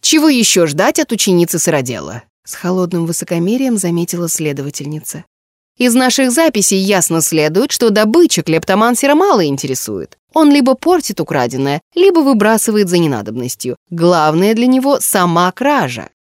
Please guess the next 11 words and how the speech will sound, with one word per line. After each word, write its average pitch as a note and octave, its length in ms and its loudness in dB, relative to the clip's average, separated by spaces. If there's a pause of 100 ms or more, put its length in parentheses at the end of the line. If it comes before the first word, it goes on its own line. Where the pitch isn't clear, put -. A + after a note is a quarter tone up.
(380)
Ему G#3 320 2
важно G#3 320 2
посеять G3+ 420 0
сумятицу, G#3 680 -2 (120)
завоевать G3+ 580 2
пусть G#3+ 240 0
дурную, D#3+ 540 0
но G3+ 140 2
славу, A#3+ 540 -2 (240)
бросить F3 580 0
вызов». F#3 600 -4